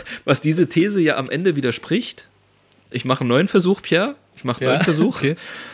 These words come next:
Speaker 1: Ähm, warum gab es dann Hitler? Warum gibt's Putin? Warum gab's Stalin? Warum gab's Genghis Khan?
Speaker 2: Ist ein
Speaker 1: Warum
Speaker 2: ganz
Speaker 1: leben
Speaker 2: einfach,
Speaker 1: wir
Speaker 2: ein ganz
Speaker 1: noch?
Speaker 2: einfach sogar. Ganz einfach, weil eventuell könnte es sein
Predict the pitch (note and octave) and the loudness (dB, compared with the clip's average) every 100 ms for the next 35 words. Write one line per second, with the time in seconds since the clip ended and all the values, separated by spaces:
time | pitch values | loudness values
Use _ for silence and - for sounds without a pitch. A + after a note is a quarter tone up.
0 | - _ - B2+ B2 B2 B2 - _ _ | -20 _ 0 4 4 2 -2 -6 _ _
1 | - A2+ A2 - - G3 E3 A#2 A2 G#2 | -8 -4 -2 0 0 0 -2 -2 -4 -4
2 | G#2 G2+ G#2 F#2+ F#2+ A#2+ - - F#3 - | -6 -6 -6 -6 -6 -8 -8 -6 -6 -4
3 | A2 G#2+ G#2+ G#2+ G#2 G#2 G#2 - - - | -4 -4 -6 -6 -6 -6 -6 -8 -10 -12
4 | - - B2+ D#3 D#3 A#2+ A2+ A2 G#2+ A2 | -10 -4 0 2 2 0 0 -4 -6 -8
5 | - - - - C3+ G#2+ G#2 G#2+ G#2+ G2+ | -14 -20 -20 -16 -6 -4 -2 -2 -4 -6
6 | G#2 - A2+ A2 - C3+ D3 E3 B2+ A2 | -6 -8 -8 -8 -8 -6 -2 -2 -2 -4
7 | G#2 G#2 G2 A1+ _ _ _ _ _ _ | -4 -6 -10 -16 _ _ _ _ _ _
8 | - _ _ - - G#2+ A#2 B2 A2+ A2+ | -20 _ _ -16 -2 0 4 4 4 2
9 | A2+ C#3+ G3 D#3+ G#2 - C#3+ G#2+ G2+ F#2 | 2 2 2 4 2 0 -2 -4 -6 -6
10 | G#2+ C#3 _ _ _ - A2+ - A2+ B2 | -6 -8 _ _ _ -8 -6 -4 -6 -6
11 | B2 G#2+ G2+ A2 A2+ _ _ _ - A#2+ | -6 -2 0 0 -4 _ _ _ -2 2
12 | F3 F3 B2 C3+ B2+ B2+ A2 G2+ G#2+ C#3+ | 2 4 2 2 0 -4 -4 -4 -4 -6